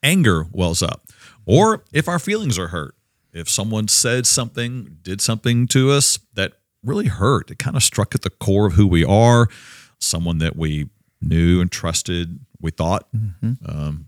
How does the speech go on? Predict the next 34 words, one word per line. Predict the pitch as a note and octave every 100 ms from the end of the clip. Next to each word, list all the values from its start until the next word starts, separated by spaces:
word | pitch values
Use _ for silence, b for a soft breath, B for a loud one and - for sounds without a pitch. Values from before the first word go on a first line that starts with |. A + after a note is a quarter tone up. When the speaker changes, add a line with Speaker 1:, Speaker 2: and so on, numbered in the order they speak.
| -
Speaker 1:
cared | F2+ G2
for | - A#2+ B2+
us, | F#3+
but | - D#2+
in | D#2
that | E2
moment | E2+ G2+
they | D#2
hurt | - F#2
our | E2+
feelings, | - G#2 B2 - - _ C2 B2
it's, | E2+ - - - -
it's | G#2 - - - _ -
a | A2+
moment | - D#3 -
you | G#2
can |
become | G2 - G2
angry. | G2+ C#3+ B2 C2+ - B B B B B B -
And | B2 F3 -
depending | G#2 - G#2
upon | B2+ - C#3+ E3+
the | F3
depth | D3+ G#2 A#2+ - -
of | C#3+ B2+
the | C3+
hurt, | A#2+ F3+ G3 - - - _ _ -
uh, | C#2 -
or | D#2
what, | D#2+ F2+ - - _
uh, | - F#2+ -
the | F#2
situation | - A#2 A2+ G#2+ C3+ D#3+
was, | C#3 D3 D3+ D3